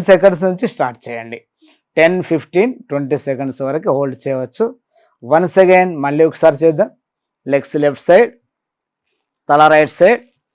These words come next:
నార్మల్ బ్రీతింగ్. వన్, టూ, త్రీ, ఫోర్, ఫైవ్, సిక్స్, సెవెన్, ఎయిట్, నైన్, టెన్. రిలాక్స్, కమ్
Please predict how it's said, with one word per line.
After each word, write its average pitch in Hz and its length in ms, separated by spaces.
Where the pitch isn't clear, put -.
నార్మల్ 147 420
బ్రీతింగ్. 208 360
వన్, 160 300
టూ, 170 100
త్రీ, 170 160
ఫోర్, 165 340
ఫైవ్, 160 280
సిక్స్, 165 300
సెవెన్, 156 340
ఎయిట్, 160 400
నైన్, 165 800
టెన్. 165 200
రిలాక్స్, 139 480
కమ్ 131 180